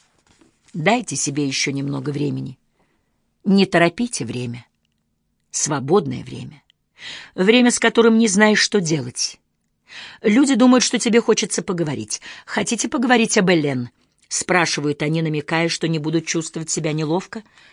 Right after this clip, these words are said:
если вы расплачетесь. Иногда вы говорите, иногда нет. Разницы никакой.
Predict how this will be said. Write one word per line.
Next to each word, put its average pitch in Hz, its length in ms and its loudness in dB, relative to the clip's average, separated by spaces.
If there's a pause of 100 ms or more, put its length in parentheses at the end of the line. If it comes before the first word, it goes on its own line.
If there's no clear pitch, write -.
(140)
если 151 460 -4
вы 160 120 -2
расплачетесь. - 1000 -4 (340)
Иногда 160 460 4
вы 156 80 0
говорите, 156 560 0
иногда 120 340 -6
нет. 160 420 -6 (760)
Разницы 180 560 0
никакой. 131 560 -6